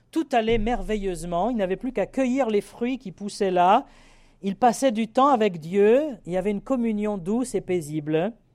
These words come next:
En plus, ils étaient, euh, complémentaires l'un et l'autre.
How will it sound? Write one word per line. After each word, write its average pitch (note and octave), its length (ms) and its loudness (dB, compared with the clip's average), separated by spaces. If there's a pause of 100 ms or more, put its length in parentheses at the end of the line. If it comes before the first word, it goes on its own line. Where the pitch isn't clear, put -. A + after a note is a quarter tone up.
(500)
En F#3+ 120 0
plus, C#4+ 300 0
ils G#3 180 0
étaient, G3+ 480 4 (400)
euh, C#3 320 -8
complémentaires A3 800 4
l'un G3+ 160 0
et G3 80 0
l'autre. G3+ 500 0